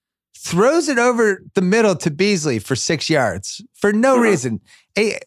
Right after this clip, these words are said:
Speaker 1: my whole thing is, like, Rodgers, Brady, whoever, like, Rivers, what would they do in this situation? I promise they're not throwing the six-yarder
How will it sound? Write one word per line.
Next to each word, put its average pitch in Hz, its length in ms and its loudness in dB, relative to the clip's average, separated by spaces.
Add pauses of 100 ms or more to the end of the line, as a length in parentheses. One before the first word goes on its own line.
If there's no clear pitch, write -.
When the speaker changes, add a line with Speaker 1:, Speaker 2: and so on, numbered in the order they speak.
(180)
Speaker 1:
my 190 160 0
whole 214 160 0
thing 185 220 -2
is, 151 140 -2
like, 131 320 -2
Rodgers, 135 560 0
Brady, 117 400 0
whoever, 113 400 0
like, 104 320 -4
Rivers, 123 580 -2
what 180 280 -2
would 214 180 0
they 156 160 0
do 135 200 0
in 117 80 -2
this 110 140 -4
situation? 104 500 -4
I 143 60 -4
promise 165 640 -4 (280)
they're 151 100 2
not 135 200 0
throwing 139 300 0
the 113 80 -2
six-yarder 123 580 0